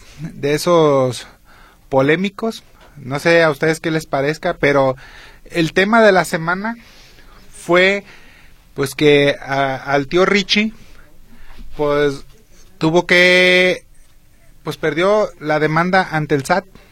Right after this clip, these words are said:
y tuvo que pagar impuestos. O sea, ya tuvo que pagar impuestos, o sea, esa es la demanda. Y yo más en na-, más que nada, pues, le tenía una pequeña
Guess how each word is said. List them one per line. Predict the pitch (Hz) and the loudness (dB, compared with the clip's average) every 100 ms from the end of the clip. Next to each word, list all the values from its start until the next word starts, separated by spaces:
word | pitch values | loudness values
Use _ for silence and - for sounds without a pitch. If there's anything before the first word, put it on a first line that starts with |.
| 147 _ - | -20 _ -16
y | - | -14
tuvo | 139 156 165 | -8 -6 -4
que | 165 | -6
pagar | - 156 151 160 147 - | -2 0 0 -4 -10 -16
impuestos. | 147 135 131 131 127 120 - - - - - - - | -10 -8 -6 -6 -6 -14 -18 -20 -20 -20 -20 -16 -10
O | 139 | -4
sea, | 165 147 143 151 - | 0 2 2 0 -6
ya | 147 156 | -4 -4
tuvo | 160 175 | -2 -4
que | 165 165 | -4 -2
pagar | 165 165 | 0 2
impuestos, | 160 151 196 220 226 226 - | 0 -2 -2 -2 -2 -4 -6
o | |
sea, | 151 156 143 131 - - | -6 -2 -2 -4 -10 -10
esa | 151 143 | -8 -4
es | 175 | 0
la | 165 | 0
demanda. | 147 156 196 208 220 - - - - - - | 0 -2 -2 -4 -6 -12 -20 -20 -20 -16 -6
Y | 160 165 175 170 170 - 160 | 0 4 4 4 0 -4 -4
yo | 160 | -2
más | 196 214 226 | 0 0 -2
en | 220 | -2
na-, | 220 220 | -2 -2
más | 156 185 | -6 -8
que | 185 | -4
nada, | 202 208 | -2 -2
pues, | 208 160 | -2 -6
le | |
tenía | 151 156 160 185 | -6 -6 -2 -2
una | 190 175 190 | -2 -4 -4
pequeña | 190 - 165 180 180 175 165 | -6 -6 -6 -4 -2 -2 -4